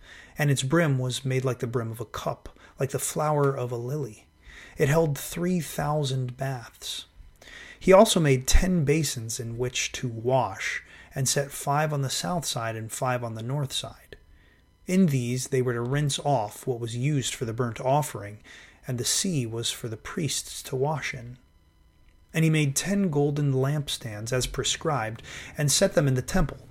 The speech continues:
five on the south side and five on the north. He also made ten tables and placed them in the temple, five on the south side and five on the north. And he made a hundred basins of gold.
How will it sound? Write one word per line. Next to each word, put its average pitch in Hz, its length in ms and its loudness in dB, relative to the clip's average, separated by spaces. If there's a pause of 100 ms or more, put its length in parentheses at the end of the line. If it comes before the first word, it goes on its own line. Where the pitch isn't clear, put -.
(120)
five 120 320 -2
on 143 120 2
the 147 60 2
south 131 400 -2
side 117 440 -4
and 123 180 -6
five 120 320 -2
on 113 140 -6
the 113 60 -6
north. - 540 -8 (480)
He - 140 8
also 185 220 8
made 147 280 4
ten 185 380 8
tables 127 480 2
and 113 160 -6
placed 147 400 -2
them 135 100 -2
in 123 100 -4
the 120 40 -8
temple, - 480 -6 (240)
five 113 280 -2
on 113 100 -6
the 110 80 -6
south 113 320 -2
side 113 260 -4
and 110 100 -8
five 110 300 -8
on 113 80 -10
the 110 80 -10
north. 135 500 -8 (380)
And 156 100 2
he 156 60 6
made 151 180 6
a 143 60 6
hundred 170 400 0
basins 143 400 2
of 123 140 -4
gold. 117 420 4